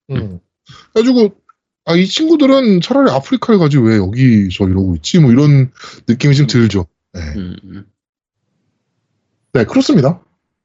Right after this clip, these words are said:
Speaker 2: 예, 그렇다고 합니다. 제아동님께서 좋은, 아까 말씀드린 것처럼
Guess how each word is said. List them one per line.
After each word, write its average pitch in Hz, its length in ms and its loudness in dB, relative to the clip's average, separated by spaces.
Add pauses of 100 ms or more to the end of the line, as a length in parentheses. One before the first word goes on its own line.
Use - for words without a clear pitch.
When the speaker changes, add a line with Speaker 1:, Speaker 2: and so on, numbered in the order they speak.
Speaker 2:
예, 87 220 -10 (140)
그렇다고 120 300 -4
합니다. 85 440 -6
제아동님께서 123 800 -2
좋은, 107 460 -4
아까 - 180 -2
말씀드린 - 320 -4
것처럼 127 300 -6